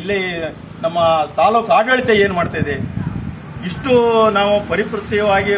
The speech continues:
ಪ್ರತಿ ಮೀಟಿಂಗಲ್ಲೂ ಸಾಮಾನ್ಯ ಸಭೆಯಲ್ಲಿ ಪಿ ಡಿ ಒಗೆ ಇದು ನಮ್ಮ ಗೌತಮಪುರ ಪಂಚಾಯತಿ ಇದು ಒಂದೇ ಸಂಬಂಧ ಅಲ್ಲ, ಇಡೀ ಏಳು ಪಂಚಾಯತಿ ಬರುತ್ತೆ. ಆನಂದಪುರ, ಹೆಡಹಳ್ಳಿ, ಆಚಾಪುರ ಮತ್ತು ಬರೂರು ಪಂಚಾಯತಿವರೆಗೂ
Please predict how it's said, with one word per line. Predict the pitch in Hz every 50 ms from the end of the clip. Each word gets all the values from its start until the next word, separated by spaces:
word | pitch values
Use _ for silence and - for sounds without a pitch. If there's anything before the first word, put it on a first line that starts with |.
| 202 -
ಪ್ರತಿ | - - - 214 208 - 165
ಮೀಟಿಂಗಲ್ಲೂ | 170 - 214 208 202 202 202 196 190
ಸಾಮಾನ್ಯ | 160 165 190 196 196 - 185
ಸಭೆಯಲ್ಲಿ | 180 190 190 190 190 190 180 - - - - - - -
ಪಿ | 156 160 185
ಡಿ | - 208 208
ಒಗೆ | 208 196 196 190 170 175
ಇದು | 175 196 202 196 233
ನಮ್ಮ | 180 185 185 - 160
ಗೌತಮಪುರ | 180 175 214 208 - 214 208 202 165 170
ಪಂಚಾಯತಿ | 165 165 - 196 190 180 202 190
ಇದು | 185 180 156 160
ಒಂದೇ | 180 208 220 220 214 208 202 190 196
ಸಂಬಂಧ | 175 180 180 175 170
ಅಲ್ಲ, | 170 160 143 151
ಇಡೀ | 160 202 214 208 180 165 175 196
ಏಳು | 214 220 202 - 175
ಪಂಚಾಯತಿ | 170 202 - 247 233 226 226 226 190
ಬರುತ್ತೆ. | 196 180 170 - 170 156 156
ಆನಂದಪುರ, | 165 185 196 190 190 202 180 160
ಹೆಡಹಳ್ಳಿ, | 156 156 180 185 180 185 190 190 175 160
ಆಚಾಪುರ | - - 180 175 175 175 175 175 160 165
ಮತ್ತು | 160 - 208 214 214 - - - - - - - - - 123
ಬರೂರು | 143 170 185 196 202 202 202 202 202 196 196 196 190 190 185 175 - 175
ಪಂಚಾಯತಿವರೆಗೂ | 175 175 202 196 190 202 190 175 180 185 202 233 233